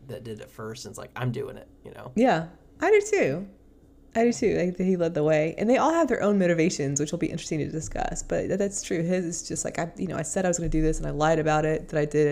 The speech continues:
Speaker 2: it, and then this is what it's come to."
Speaker 1: Yeah. <laughs>
Speaker 2: So Sam says that he's gonna go, you know, he's, he's in, excited now. He's gonna do this for Rebecca, and he says something about, like, the farther he falls, the hotter she gets.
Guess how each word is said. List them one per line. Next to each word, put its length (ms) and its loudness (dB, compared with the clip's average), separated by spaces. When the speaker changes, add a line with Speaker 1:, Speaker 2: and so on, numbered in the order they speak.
Speaker 2:
it, 40 -8
and 180 -4
then 320 -2
this 180 -2
is 100 -4
what 120 -2
it's 100 -6
come 260 -4
to." 360 -2
Speaker 1:
Yeah. 140 -8
<laughs> 80 4
Speaker 2:
So 440 4
Sam 440 4
says 540 4
that 120 0
he's 160 0
gonna 220 2
go, 540 2
you 100 0
know, 60 0
he's, 340 0
he's 320 0
in, 240 0
excited 460 2
now. 120 2
He's 140 0
gonna 180 0
do 120 0
this 140 -2
for 180 -4
Rebecca, 680 2
and 80 -4
he 80 0
says 240 0
something 220 -4
about, 200 0
like, 220 -2
the 120 0
farther 380 2
he 100 2
falls, 360 2
the 60 0
hotter 240 2
she 160 -6
gets. 440 -4